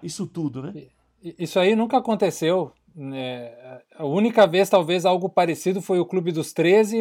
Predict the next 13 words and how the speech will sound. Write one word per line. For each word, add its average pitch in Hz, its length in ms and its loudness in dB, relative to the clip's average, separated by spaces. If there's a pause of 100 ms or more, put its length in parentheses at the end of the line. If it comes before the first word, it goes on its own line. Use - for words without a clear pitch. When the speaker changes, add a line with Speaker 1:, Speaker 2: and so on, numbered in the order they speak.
(140)
Speaker 2:
e 185 160 -2
olhe 190 220 2
lá. 170 320 0 (640)
É, 135 360 -4
eu, 147 520 0
eu 151 240 2
acho 180 240 6
que 202 180 4
é, 156 340 8
essa 156 220 0
sua - 180 0
expectativa, 208 960 0
é, 156 320 -4